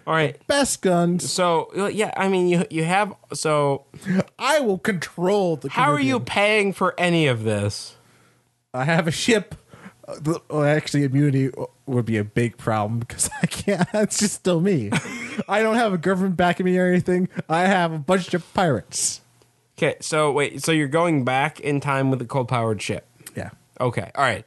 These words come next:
Speaker 1: That, I, that's why I was, wasn't understanding. Okay, so you go back in time with a coal-powered ship. Um, so the problem with the coal-powered ship is you have to get coal.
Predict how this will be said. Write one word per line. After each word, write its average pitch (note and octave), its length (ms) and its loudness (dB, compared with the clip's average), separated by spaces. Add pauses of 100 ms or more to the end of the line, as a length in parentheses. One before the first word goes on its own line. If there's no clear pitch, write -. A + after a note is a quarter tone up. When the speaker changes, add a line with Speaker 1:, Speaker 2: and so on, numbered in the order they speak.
Speaker 1:
That, C#3+ 260 -2
I, D#3+ 220 0
that's E3 220 0
why E3 140 0
I C#3+ 40 2
was, C3 280 -2
wasn't B2+ 340 0
understanding. G#2+ 540 -2 (400)
Okay, A#2 140 0
so A#2+ 140 -4
you C3 40 -4
go D#3 100 -2
back F3 180 0
in F3 80 -4
time D3+ 200 -2
with C#3+ 80 2
a C3+ 60 -8
coal-powered C3+ 500 -2
ship. A2 360 -4 (760)
Um, A#2+ 680 -2
so E3 160 -2
the D3+ 60 -2
problem A3 240 -2
with A#3 80 0
the F#3 80 -4
coal-powered B2+ 560 0
ship G#2 320 -4 (600)
is A2 920 0
you B2 140 -4
have D3 180 0
to D3+ 60 0
get G2+ 160 -2
coal. F#2+ 320 -4